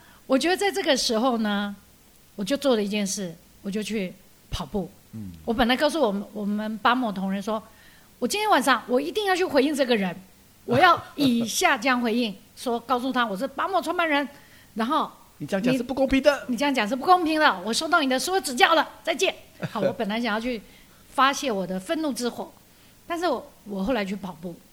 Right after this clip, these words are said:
Speaker 1: 我在那个跑步的过程呢，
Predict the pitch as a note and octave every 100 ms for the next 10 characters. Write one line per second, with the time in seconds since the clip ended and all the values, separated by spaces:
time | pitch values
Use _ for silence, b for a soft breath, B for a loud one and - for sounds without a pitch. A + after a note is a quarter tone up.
0 | - _ - B B B A3 F4+ F#4 E4
1 | - A3 F3+ C#4+ A#3+ C#4 A#3+ - G3+ F#3
2 | F#3+ F#3 F#3